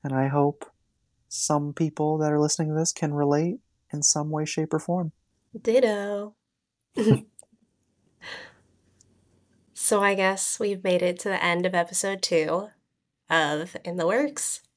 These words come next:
Speaker 2: Thank you for being here, Peps, and thank you all for tuning in to this conversation. I'm so happy that I was able to introduce you to someone that has been a crucial part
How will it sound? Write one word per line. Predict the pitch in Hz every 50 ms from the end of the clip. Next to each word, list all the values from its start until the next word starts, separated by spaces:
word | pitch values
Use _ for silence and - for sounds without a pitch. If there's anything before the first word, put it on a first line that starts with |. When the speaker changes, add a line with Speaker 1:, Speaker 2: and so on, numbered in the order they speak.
| _ _ _ _ _ _ _ _ _ _ _ - - - - _ _
Speaker 2:
Thank | - 185 185 180 185
you | -
for | - 202 190
being | 185 202 190 190 196 190
here, | 190 202 202
Peps, | 185 - 208 208 214 214 - - - -
and | - - 214 196 202 196 - _
thank | 202 196 196 190 - -
you | 202 196 196 196 196 196 202 -
all | 196 190 185 185 185
for | - - - 220
tuning | - - - 226 220 208 208 202 196
in | 190 185 185 190 185 185 190 185
to | - - - 190 180 185
this | 185 170 - -
conversation. | - 175 175 180 180 175 175 - 165 170 170 - 165 - - 190 185 _ _ _ _ _ _ _ _ _ _ _ _ _ _ _ _
I'm | 220 196 196 196 190
so | 190 - 196 190 196
happy | 190 190 175 180 180 185 185 180
that | 180 180 170 165 160 -
I | 165 170
was | 175 175 185
able | - - - - -
to | - - -
introduce | 190 190 - 185 180 220 233 226 226 -
you | 233 220
to | 220 208
someone | 202 - 202 180 185 185 190 196
that | 190 - - 185
has | 190 185 185 -
been | - 180 175 180
a | 185
crucial | - - - 262 254 262 - 262 254
part | 254 - - - 180 180 - -